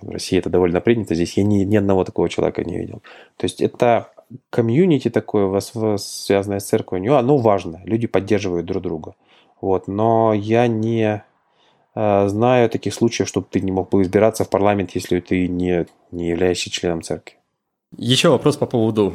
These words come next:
Speaker 2: удаленной работы и такого формата жизни. Что вы делаете, чтобы в рамках семьи друг от друга не устать, не утомиться? Да, например, если вы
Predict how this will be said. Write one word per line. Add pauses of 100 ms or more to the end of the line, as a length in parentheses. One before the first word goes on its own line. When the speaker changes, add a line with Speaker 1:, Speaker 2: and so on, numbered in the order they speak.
(140)
Speaker 2:
удаленной
работы
и
такого
формата
жизни. (340)
Что
вы
делаете,
чтобы
в
рамках
семьи (120)
друг
от
друга (160)
не
устать,
не
утомиться?
Да,
например,
если
вы